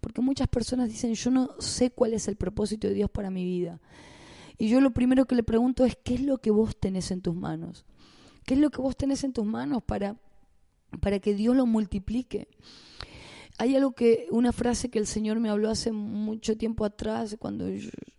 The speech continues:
yo comencé a tener un encuentro personal con Él a los quince años. Eh, Dios me dijo, "Yo no puedo ni multiplicar, ni bendecir, ni transformar lo que no está puesto en mi altar".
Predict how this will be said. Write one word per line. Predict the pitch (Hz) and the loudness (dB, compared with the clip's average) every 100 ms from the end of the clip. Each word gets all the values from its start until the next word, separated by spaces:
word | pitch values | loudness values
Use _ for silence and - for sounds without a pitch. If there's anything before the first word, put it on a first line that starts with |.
| 415 | -16
yo | 175 190 - | -10 -8 -6
comencé | 208 190 202 - 202 | -6 -4 -4 -2 -2
a | 202 | -4
tener | 202 | -6
un | 208 | -6
encuentro | 202 214 208 214 | -4 -4 -4 -4
personal | 202 180 202 202 208 | -6 -8 -6 -6 -4
con | 196 208 | -4 -4
Él | 208 | -2
a | |
los | 202 190 | -4 -6
quince | 220 214 202 208 | -8 -6 -6 -4
años. | 220 226 - - - - - - - - - - | -4 -4 -10 -18 -20 -20 -20 -20 -20 -20 -20 -6
Eh, | - 202 180 202 | 0 2 0 2
Dios | 233 | 2
me | 247 240 | 4 4
dijo, | 240 247 226 - - - | 4 4 4 2 -20 -14
"Yo | - 262 | 0 2
no | 269 - | 2 2
puedo | 262 269 277 294 - - | 4 6 6 4 -4 -4
ni | 226 | 0
multiplicar, | 220 214 196 208 208 202 220 233 269 - _ _ _ _ _ _ - - _ _ - - | 2 2 0 -2 -4 -2 0 0 -2 -10 _ _ _ _ _ _ -20 -20 _ _ -10 0
ni | 214 233 269 | 4 6 6
bendecir, | 285 254 208 202 - 214 208 | 6 4 2 0 2 0 2
ni | 196 208 214 | 0 0 0
transformar | - 220 208 - 190 185 208 190 175 - - - - - | 0 0 -2 0 0 2 0 -2 -4 -10 -20 -20 -20 -8
lo | 196 185 | -2 0
que | 185 | 0
no | 190 | 0
está | 196 - 196 | -2 -4 -6
puesto | 190 180 - 180 | -2 -2 -2 -4
en | 170 | -2
mi | 165 | -4
altar". | 160 - 50 | -6 -8 -12